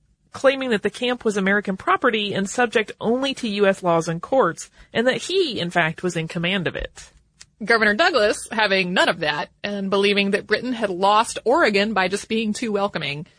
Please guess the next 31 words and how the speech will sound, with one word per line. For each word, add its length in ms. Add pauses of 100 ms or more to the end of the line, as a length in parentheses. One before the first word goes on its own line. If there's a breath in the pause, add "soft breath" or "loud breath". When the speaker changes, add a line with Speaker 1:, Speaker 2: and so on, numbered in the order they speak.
(320 soft breath)
Speaker 2:
responded 640
by 160
sending 380
in 160
the 80
twenty-one 580
gun 300
H 240
M 120
S 140
Satellite, 580
which 160
was 200
joined 360
by 140
the 80
thirty-one 520
gun 220
frigate 480
H 200
M 80
S 180
Tribune 560
under 180
the 80
command 380
of 140
Captain 420
Geoffrey 400
Phipps 400
Hornby 580